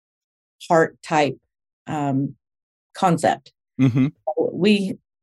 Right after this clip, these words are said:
Speaker 1: yeah, we've, we've grown quite a bit since we opened, and, um, it's, it's kind of a different story. Uh, my husband and I are both prior military. He did twenty years, I did twelve.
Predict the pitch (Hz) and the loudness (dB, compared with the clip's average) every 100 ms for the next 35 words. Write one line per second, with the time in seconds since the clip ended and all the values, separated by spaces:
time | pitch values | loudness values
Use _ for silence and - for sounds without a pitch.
0 | _ _ 175 175 160 196 220 180 - _ | _ _ 2 4 6 6 4 2 -8 _
1 | - 185 185 175 220 262 277 247 240 247 | -10 -2 -2 4 6 6 6 4 6 6
2 | 233 262 240 240 208 240 240 262 254 - | 6 2 0 2 4 4 4 2 2 0
3 | 190 190 185 185 170 _ _ _ _ _ | -2 0 0 -2 -6 _ _ _ _ _
4 | _ 190 180 180 - 185 226 226 240 226 | _ 0 2 0 -2 -4 2 2 4 2
5 | 196 - - 175 226 220 - - 220 233 | 2 -6 -4 0 2 0 -2 -2 2 4
6 | 190 170 165 - _ _ _ _ _ 175 | 2 2 -2 -8 _ _ _ _ _ 2
7 | 165 170 175 247 240 208 196 190 180 196 | 2 2 4 2 4 2 6 4 4 2
8 | 202 - 190 185 185 180 175 190 180 175 | 0 0 2 2 2 0 0 0 2 0
9 | 175 185 196 - 190 180 180 175 170 170 | -2 -6 -8 -4 -2 2 2 2 2 2
10 | 170 - 196 175 156 | -2 2 4 4 0